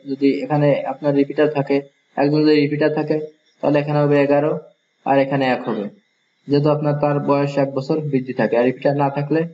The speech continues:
দেওয়ার প্রয়োজন নাই, repeater থাকলে অবশ্যই আপনার এই ঘরে repeater বসাবেন। পরবর্তী ধাপে আসছে হলো ভর্তিকৃত বিশেষ চাহিদা সম্পন্ন শিশু। আপনার স্কুলে যদি বিশেষ চাহিদা সম্পন্ন শিশু থাকে তো অবশ্যই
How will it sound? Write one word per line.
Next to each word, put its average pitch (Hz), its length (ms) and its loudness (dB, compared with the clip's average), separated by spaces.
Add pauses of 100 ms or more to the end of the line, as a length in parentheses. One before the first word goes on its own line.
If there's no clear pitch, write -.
(340)
দেওয়ার 139 180 2
প্রয়োজন 127 320 0
নাই, 113 140 0
repeater 131 280 0
থাকলে 147 220 2
অবশ্যই 139 300 0
আপনার 135 220 -2
এই 135 100 4
ঘরে 139 160 2
repeater 139 360 0 (500)
বসাবেন। 123 400 0 (480)
পরবর্তী 165 380 2
ধাপে 156 260 2
আসছে 156 300 0
হলো 156 440 2 (240)
ভর্তিকৃত 147 520 0
বিশেষ 151 400 0
চাহিদা 147 260 2
সম্পন্ন 147 360 0
শিশু। 117 320 -6 (440)
আপনার 156 280 2
স্কুলে 156 220 0
যদি 156 120 2
বিশেষ 151 340 -2
চাহিদা 147 220 0
সম্পন্ন 147 640 0
শিশু 143 280 -2
থাকে 147 220 0
তো 143 100 0
অবশ্যই 143 480 0